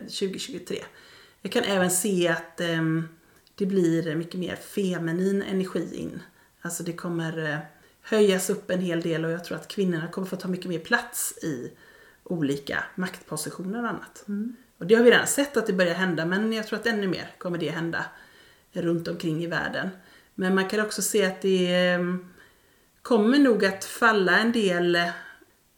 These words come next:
Speaker 1: lite större saker som, eh, som har hållits dolda. Alltså saker och ting som inte, som inte har kommit upp i ljuset än kommer nog komma upp i ljuset. Så det kommer bli att de människorna som har, eh,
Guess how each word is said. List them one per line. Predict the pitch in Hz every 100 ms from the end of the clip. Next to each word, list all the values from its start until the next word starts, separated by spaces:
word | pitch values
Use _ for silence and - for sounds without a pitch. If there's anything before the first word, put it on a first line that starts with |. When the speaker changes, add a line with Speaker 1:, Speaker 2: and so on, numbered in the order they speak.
| _
Speaker 1:
lite | 202 208
större | - 226 196
saker | 185 220 214 190
som, | 185 180 175 175 175
eh, | 170 175 -
som | - 196
har | 180
hållits | 196 185 -
dolda. | 190 175 233 220 190 175 165 220 - - -
Alltså | 185 185 -
saker | 190 - 180 175 185
och |
ting | 180 170
som | 165 180 180
inte, | 190 165 - 180 175 170 165 - - - - - - -
som | - 214
inte | 220 240 208 - - 190 185 185 185
har | 190
kommit | - 214
upp | 214 220
i |
ljuset | 226 202 - 247 -
än | - 180 - _
kommer | - 214 196
nog | 185 175 175
komma | 180 175
upp | 185
i |
ljuset. | 180 170 - - -
Så | - 185
det | 175
kommer | 175 185 175
bli | 185 170 165
att | 165 - -
de | 170 160
människorna | 160 151 - 165
som | 160 180 165
har, | 156 151 - 160
eh, | 156